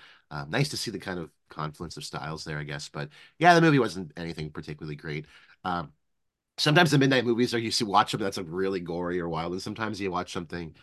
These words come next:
it's more like an oddity. Although it was, like, a four K restoration, looked quite good,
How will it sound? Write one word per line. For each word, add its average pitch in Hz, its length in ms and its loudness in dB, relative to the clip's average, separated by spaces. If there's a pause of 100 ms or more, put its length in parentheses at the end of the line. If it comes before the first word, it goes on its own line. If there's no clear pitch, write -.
(260)
it's - 160 -16
more 98 140 -4
like 92 100 -6
an 85 80 -6
oddity. 80 400 -6
Although 170 280 8
it 123 80 6
was, 147 160 2
like, 131 100 -4
a 95 60 -4
four 98 200 -4
K 90 180 -6
restoration, 87 480 -6
looked - 100 -16
quite 90 260 -8
good, 73 300 -8